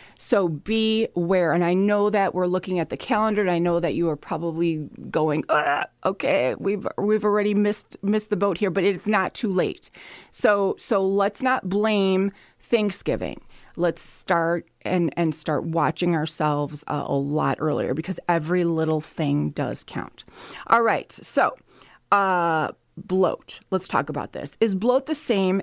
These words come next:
as, as fat weight gain? Well, one of the reasons that you might feel like you've packed on more weight, uh, than, than normal during the holidays is because bloating is water retention.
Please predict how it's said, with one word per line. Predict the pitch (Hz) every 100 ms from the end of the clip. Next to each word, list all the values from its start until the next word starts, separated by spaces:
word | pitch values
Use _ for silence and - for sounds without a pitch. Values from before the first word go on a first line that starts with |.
| -
as, | 165 143 139 147 147 - -
as | 156 151 -
fat | - - - 285 - - - - -
weight | 147 156 -
gain? | 127 90 - - - - -
Well, | 233
one | 254 302
of | 381
the |
reasons | 370 269 254 247 233
that | 185 -
you | 185
might | 196 185 -
feel | - 185 165
like | 160
you've | 160 156
packed | - 151 -
on | 196
more | 220 240
weight, | 202 160 101 - - - - - - -
uh, | 175 160 147
than, | 151 170 160 160
than | - 156 160 175
normal | 202 233 254 147 139
during | 156 170 170 170
the |
holidays | 151 - 302 190 98 151 -
is | 190 170 165
because | 190 190 - 151 143 147
bloating | 143 170 185 165 165 165 -
is | 160 147
water | 139 113
retention. | 131 - 151 - -